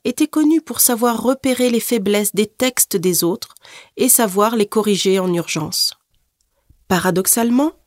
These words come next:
il a eu aussi besoin de l'aide expresse de Victor Hugo pour terminer sa pièce de théâtre Christine.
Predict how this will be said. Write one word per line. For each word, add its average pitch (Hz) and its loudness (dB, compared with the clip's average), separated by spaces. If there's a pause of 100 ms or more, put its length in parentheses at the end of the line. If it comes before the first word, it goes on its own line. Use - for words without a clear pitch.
il 233 0
a 240 2
eu 247 2
aussi 254 2
besoin 247 0
de 220 0
l'aide 214 0
expresse - 0
de 175 -2
Victor 190 -2
Hugo 170 0 (360)
pour 240 -2
terminer 202 2
sa 196 0
pièce 190 0
de 185 2
théâtre 180 -2
Christine. 160 -2